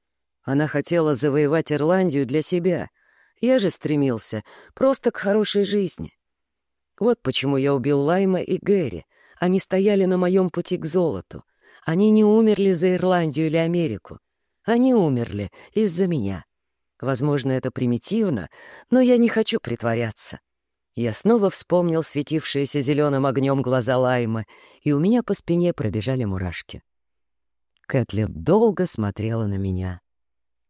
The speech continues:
«Ройзен, наверное, причинила вам сильную боль».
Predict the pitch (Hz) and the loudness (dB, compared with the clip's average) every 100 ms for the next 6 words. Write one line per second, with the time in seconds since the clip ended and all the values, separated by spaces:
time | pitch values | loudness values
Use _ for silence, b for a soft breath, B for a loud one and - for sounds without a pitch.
0 | _ _ _ _ 226 220 233 233 240 247 | _ _ _ _ -4 0 2 2 4 4
1 | 226 226 208 226 - 240 220 220 226 233 | 2 2 0 -2 0 2 4 2 2 0
2 | 220 214 233 247 226 214 | 0 0 2 2 2 0